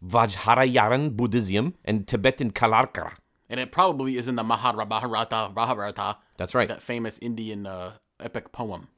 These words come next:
Speaker 1: You know, what I think of, when I used to, when I was a kid, when I used to, when I ever used to think of India, I used to think of the Indiana Jones movie, Temple
Speaker 2: Oh,
Speaker 1: of
Speaker 2: yeah,
Speaker 1: Doom.
Speaker 2: where they used to eat the monkey brains.
Speaker 1: I didn't like that scene.
Speaker 2: <laughs>
Speaker 1: Was, was that a disturbing scene
Speaker 2: Yes,
Speaker 1: as a,
Speaker 2: of
Speaker 1: as a
Speaker 2: course
Speaker 1: youth?
Speaker 2: it was. They eat the monkey brains.
Speaker 1: You know what was even worse than that? When they cut the snake open.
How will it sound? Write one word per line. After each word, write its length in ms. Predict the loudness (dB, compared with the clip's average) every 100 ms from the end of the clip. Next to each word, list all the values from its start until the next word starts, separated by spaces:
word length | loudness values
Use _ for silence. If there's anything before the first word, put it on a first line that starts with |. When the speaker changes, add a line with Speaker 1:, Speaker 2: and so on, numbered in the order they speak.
| _ _ -2
Speaker 1:
You 100 | 2
know, 120 | 4
what 120 | 4
I 80 | 2
think 200 | 2 -2
of, 100 | 0
when 100 | 2
I 40 | 0
used 120 | 0
to, 60 | -2
when 80 |
I 40 | -2
was 60 | -2
a 20 |
kid, 100 | 0
when 80 | 0
I 40 |
used 120 | -2
to, 60 | -2
when 80 | 0
I 320 | -2 -4 -8
ever 140 | -6 -6
used 160 | -6
to 60 | -8
think 160 | -8 -6
of 80 | -4
India, 400 | -4 -2 -2 -4 -6
I 40 |
used 160 | -6 -6
to 60 |
think 220 | -10 -8 -6
of 140 | -6
the 160 | -6 -6
Indiana 320 | -2 0 -2
Jones 340 | -2 -2 -2
movie, 380 | -4 -6 -6 -10 _ _ -4
Temple 240 | 0 2
Speaker 2:
Oh, 40 |
Speaker 1:
of 60 | 2
Speaker 2:
yeah, 80 | 4
Speaker 1:
Doom. 320 | 6 4 0
Speaker 2:
where 80 | -4
they 60 | -4
used 120 | -4
to 160 | -8 -10
eat 100 | -4
the 60 |
monkey 240 | -4 -4 -6
brains. 320 | -10 -14 -20 _ _ _ _ _ _ _ _
Speaker 1:
I 100 | 6 6
didn't 160 | 6 4
like 200 | 4 4
that 240 | 2 2
scene. 500 | 0 0 0 0 -4 -4
Speaker 2:
<laughs> 40 | 0 0 0 0 0 0 -6 0
Speaker 1:
Was, 240 | 2 4 4
was 140 | 6
that 100 | 6
a 40 | 6
disturbing 460 | 4 4 4 4
scene 200 | 2 2 8
Speaker 2:
Yes, 240 | 10 10
Speaker 1:
as 60 | 8
a, 20 |
Speaker 2:
of 20 |
Speaker 1:
as 80 | 6
a 20 |
Speaker 2:
course 140 | 8 10
Speaker 1:
youth? 120 | 10
Speaker 2:
it 40 |
was. 180 | 8 6
They 80 | 2
eat 140 | 0
the 60 | 2
monkey 220 | 2 2
brains. 400 | 2 2 0 -2
Speaker 1:
You 60 | 4
know 80 | 4
what 60 |
was 80 | 4
even 120 | 2
worse 160 | 0 2
than 60 |
that? 120 | 2 4
When 100 | 2
they 100 | 0
cut 180 | 0
the 80 | -2
snake 320 | -4 -2 -2
open. 320 | -2 -4 -6